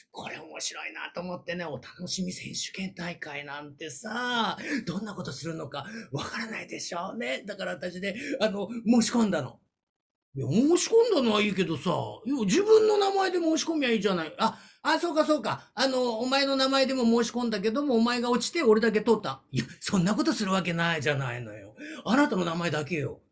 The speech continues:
いやいやいや、なんで俺の名前だけなの？だっ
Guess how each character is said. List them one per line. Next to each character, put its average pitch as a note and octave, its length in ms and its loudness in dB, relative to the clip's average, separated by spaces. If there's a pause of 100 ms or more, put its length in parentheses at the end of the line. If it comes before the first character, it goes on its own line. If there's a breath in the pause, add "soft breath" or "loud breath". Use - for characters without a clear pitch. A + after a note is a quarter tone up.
(520)
い G3 40 0
や G#3 60 4
い G3+ 40 4
や G3 60 6 (140)
い D#3 80 0
や、 C3+ 60 -4 (220 loud breath)
な G4 140 8
ん G4 60 6
で D4 60 8
俺 A3 180 10
の G3+ 300 0 (120)
名 G3+ 160 2
前 F#3+ 260 4 (160)
だ D#3 160 -2
け F3 80 0
な D3+ 60 -2
の？ C3 60 -4
だ - 60 -12
っ - 40 -20